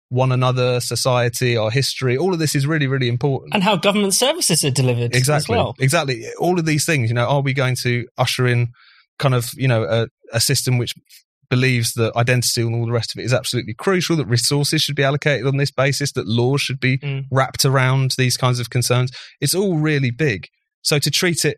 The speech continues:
Speaker 1: as if it is just a kind of frippery to have a little side joke about in your speech or your Telegraph column shows that they're not really taking the public seriously on this issue, and potentially bending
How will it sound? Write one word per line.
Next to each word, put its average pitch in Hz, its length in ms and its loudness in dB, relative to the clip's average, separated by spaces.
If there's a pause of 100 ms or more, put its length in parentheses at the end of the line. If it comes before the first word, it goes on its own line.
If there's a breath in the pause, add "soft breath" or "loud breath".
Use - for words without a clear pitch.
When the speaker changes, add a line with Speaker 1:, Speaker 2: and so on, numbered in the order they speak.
(140)
Speaker 1:
as 139 160 4
if 139 180 0
it - 100 -6
is 151 220 2
just - 220 -4
a 113 40 -4
kind 113 140 0
of 110 80 -4
frippery 117 380 0
to 110 120 0
have 110 160 0
a 113 120 2
little 117 380 -2 (260)
side 110 540 0 (300)
joke 117 300 2
about 78 300 -2 (320)
in 107 180 0
your 98 300 0
speech - 480 -2
or 98 80 -6
your 90 100 -8
Telegraph 92 500 -2
column 69 280 -12 (420)
shows 123 300 2
that 113 100 -2
they're 113 120 2
not 117 200 0
really 110 180 0
taking 110 360 0
the 107 80 -4
public 113 360 0 (460)
seriously 104 400 0
on 95 120 -2
this 98 180 -2
issue, 92 280 -4 (380 loud breath)
and 135 120 2
potentially 143 460 0
bending 120 640 -2